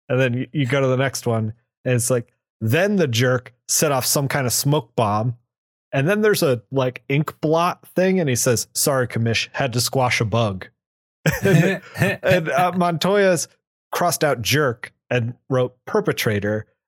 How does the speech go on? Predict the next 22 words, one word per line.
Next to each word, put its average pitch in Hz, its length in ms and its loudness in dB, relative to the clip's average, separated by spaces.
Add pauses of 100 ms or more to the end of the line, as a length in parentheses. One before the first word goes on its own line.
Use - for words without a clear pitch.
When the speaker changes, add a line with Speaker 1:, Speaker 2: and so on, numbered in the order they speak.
Speaker 1:
And 147 220 0
then 156 120 2
she - 140 0
wrote 151 180 2
on 156 80 0
the 143 80 2
bottom, 127 420 0 (260)
"Consider 240 560 2
retyping 180 640 0
this 135 160 0
page, 131 680 -2
Sergeant," 113 580 -2 (200)
'cause 123 180 2
of 113 60 2
the 113 80 0
bug, 117 460 -2
the 123 100 2
bug 127 320 -2
carcass 151 580 -2
on 156 160 0
it. 190 220 -2 (400)
Speaker 2:
Yeah. 104 360 0